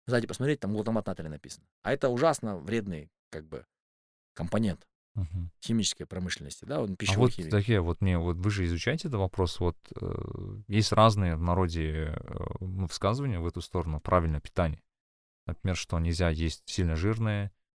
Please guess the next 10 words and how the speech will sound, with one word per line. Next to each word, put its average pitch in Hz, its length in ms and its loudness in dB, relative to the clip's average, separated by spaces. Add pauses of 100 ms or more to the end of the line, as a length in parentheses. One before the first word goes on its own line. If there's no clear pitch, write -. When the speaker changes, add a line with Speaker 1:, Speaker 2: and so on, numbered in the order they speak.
(180)
Speaker 2:
нельзя 87 260 2
есть 80 340 -2
там 76 300 -2 (140)
га-, 80 320 4
Speaker 1:
Мгм. 104 60 -4
Speaker 2:
с 139 100 -4
газами 90 460 4
вещи, 107 420 -4 (140)
Speaker 1:
Мгм. 135 360 0 (280)
Speaker 2:
пить, - 340 -6